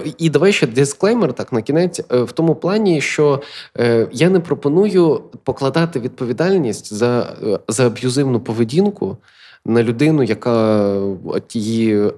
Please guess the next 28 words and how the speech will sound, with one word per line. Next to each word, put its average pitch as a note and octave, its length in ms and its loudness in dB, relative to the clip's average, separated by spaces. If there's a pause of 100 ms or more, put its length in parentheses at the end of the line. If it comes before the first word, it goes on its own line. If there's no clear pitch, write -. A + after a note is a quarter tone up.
(280)
м, F#2+ 540 -6 (120)
ну, A#2 260 -4
як F2+ 280 -6
стає G#2+ 600 0 (200)
постраждалою G#2+ 720 0
від E2+ 140 -6
цієї F2 200 -4
поведінки. F2 540 -8
Звісно, C#3 380 -2
що - 200 -10
ні. - 160 -12 (500)
Тобто A#2 600 0
факт - 640 -4 (240)
того, A#2+ 280 4
що A#2+ 200 -2
людина B2 400 2
там F2+ 260 -4
намагається G#2+ 680 0
цілеспрямовано G#2 960 0
образити, D#3+ 680 0 (360)
це D3 180 0
от - 280 -2
прям G2+ 200 -4
факт, A#3+ 360 -2
і A2+ 80 -2
це E3 140 2
не D3+ 100 6
ок. G#2 240 2